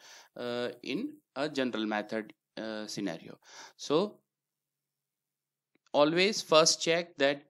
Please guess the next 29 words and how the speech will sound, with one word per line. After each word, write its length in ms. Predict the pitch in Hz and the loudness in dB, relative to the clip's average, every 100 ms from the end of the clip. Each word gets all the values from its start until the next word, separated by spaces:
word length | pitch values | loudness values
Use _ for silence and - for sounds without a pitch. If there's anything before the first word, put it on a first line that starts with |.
| _ | _
the 100 | 127 | -10
game 480 | 127 135 156 185 185 | -4 0 0 -2 -4
does 200 | 139 127 | -4 -4
not 300 | 131 139 143 | -2 -2 -4
have 320 | 139 131 147 170 - 127 | -6 -4 -4 -6 -14 -6
a 160 | 131 | -6
saddle 400 | 143 123 120 120 | -4 -6 -6 -10
point. 500 | 117 71 - - - - _ - _ - | -10 -12 -12 -14 -10 -10 _ -20 _ -20
See 220 | - 127 | -14 -12
here, 320 | 123 131 185 - _ _ - | -8 -6 -8 -10 _ _ -16
the 80 | 104 | -10
game 240 | 113 120 | -8 -6
has 200 | 123 123 | -8 -8
no 180 | 123 131 | -6 -6
saddle 260 | 139 131 131 | -6 -6 -8
point. 240 | 160 175 | -10 -10
You 80 | 127 | -8
can 160 | 120 117 | -8 -6
check 240 | 127 127 | -6 -4
here 240 | 135 127 123 | -2 0 2
also. 440 | 123 120 165 196 - - - - - | 0 0 -2 -2 -6 -16 -18 -18 -8
Uh, 200 | 123 120 | -2 0
you 120 | 120 127 | 0 -2
have 100 | 131 | -2
to 60 | |
find 260 | 139 135 131 | -4 -2 0
minimum 400 | 135 139 147 147 | 2 4 4 4
values 720 | 147 151 170 202 196 - - - | 2 2 0 -2 -4 -8 -10 -6
for 300 | 127 123 | 0 0